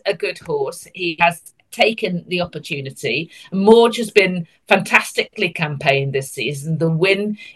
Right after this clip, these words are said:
in the one thousand Guineas, a strong one, her and Tahira, another top rate, top ranking uh, Group One filly pulling clear, then the win in Keeneland, and just going down narrowly at this point, um,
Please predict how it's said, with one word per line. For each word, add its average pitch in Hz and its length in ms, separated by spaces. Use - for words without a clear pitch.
in 175 100
the 175 80
one 170 180
thousand 160 360
Guineas, 160 240
a 139 80
strong 202 420
one, 202 220
her 185 400
and 165 120
Tahira, 175 600
another 175 440
top - 340
rate, 175 260
top - 280
ranking 170 580
uh, 147 140
Group 214 240
One 156 220
filly 156 400
pulling 156 400
clear, 165 360
then 220 220
the 208 160
win 175 120
in 165 120
Keeneland, 165 480
and 170 220
just - 280
going 175 200
down 170 260
narrowly 147 640
at - 80
this 151 220
point, 143 320
um, 151 480